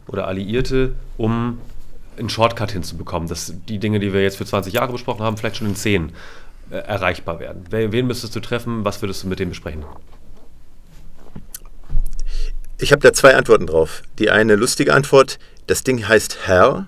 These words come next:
Speaker 2: glaub ich.
Speaker 1: Ach, der
Speaker 2: Odyssee
Speaker 1: Roboter.
Speaker 2: zwanzig dreißig.
Speaker 1: Ja, genau.
Speaker 2: Ja,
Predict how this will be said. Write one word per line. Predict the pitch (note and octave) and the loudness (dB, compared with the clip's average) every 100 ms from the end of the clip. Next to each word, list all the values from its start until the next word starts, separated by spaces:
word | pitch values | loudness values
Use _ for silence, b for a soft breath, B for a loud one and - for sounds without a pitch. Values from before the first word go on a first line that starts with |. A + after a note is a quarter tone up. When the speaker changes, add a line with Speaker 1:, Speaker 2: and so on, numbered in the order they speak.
| - | -4
Speaker 2:
glaub | - C3+ F3+ | 0 2 0
ich. | F#3 - - - - - - b b b - - | -6 -14 -18 -20 -20 -20 -20 b b b -18 -8
Speaker 1:
Ach, | - | -2
der | C#3 A#2 | 4 4
Speaker 2:
Odyssee | A2+ | 6
Speaker 1:
Roboter. | B2 C#3+ | 4 2
Speaker 2:
zwanzig | F#2+ A#2 A2+ | 2 0 -2
dreißig. | - G2 A2+ A2 | 0 4 6 6
Speaker 1:
Ja, | G#2+ | 4
genau. | G2 - | 2 2
Speaker 2:
Ja, | A2 C3 | 2 2